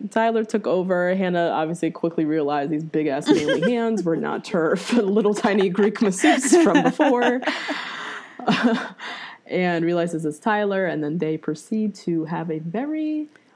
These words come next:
Speaker 1: intense, heavy,
Speaker 2: Cinemax.
Speaker 1: borderline R-rated <laughs> makeout session. God damn.
Speaker 2: 'Cause she was topless, right?
Speaker 1: Ooh. She,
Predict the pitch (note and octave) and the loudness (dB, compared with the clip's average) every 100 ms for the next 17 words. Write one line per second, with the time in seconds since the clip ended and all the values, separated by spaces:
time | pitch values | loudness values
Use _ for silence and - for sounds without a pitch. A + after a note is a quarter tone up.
0 | _ F#3+ F#3 - B3 B3 B3 - - - | _ -6 -6 -6 -4 -2 -2 -4 -14 -20
1 | - _ _ _ _ _ _ - - - | -20 _ _ _ _ _ _ -14 -12 -10
2 | F3+ G3+ G3 A3 G#3+ G#3 G#3 G3+ G#3+ A3+ | -2 -2 2 2 2 0 0 2 2 4
3 | G3+ F#3 F3 F3 F3+ B3 A#3+ A3+ A#3 A3+ | 4 4 4 4 4 4 4 4 2 0
4 | - - - G3 A3 G3+ G3+ F#3+ - - | -4 -4 0 2 2 2 2 6 6 6
5 | - - B3 A#4 - C#5 E4+ C4 A#3 A#3 | 4 0 -4 -6 0 0 4 4 2 2
6 | F#3+ G#3 G3 G3+ G3+ F3+ F3 A#3 - - | 0 0 0 0 0 0 0 -2 -6 -14
7 | - - - - G3+ F#3 F#3 G3 G3+ F#3+ | -14 -14 -14 -10 -6 0 2 2 0 -2
8 | F3 F3+ E3 D#3 D#3+ G#3+ G#3+ C#4 G4 G#4 | 0 0 0 0 0 -2 0 -2 0 -2
9 | - C#4+ F4+ - C#3+ - - F#2+ A#4+ F4 | -2 -4 -4 -4 -6 -6 -2 2 2 2
10 | - - _ _ _ _ _ _ _ _ | -4 -14 _ _ _ _ _ _ _ _
11 | _ _ _ _ - - - G#3 G#3+ G#3+ | _ _ _ _ -20 -16 -4 0 0 0
12 | A3 A3 A3 A3+ A3+ A3 G#3+ G#3 | 0 0 0 0 0 0 -2 -4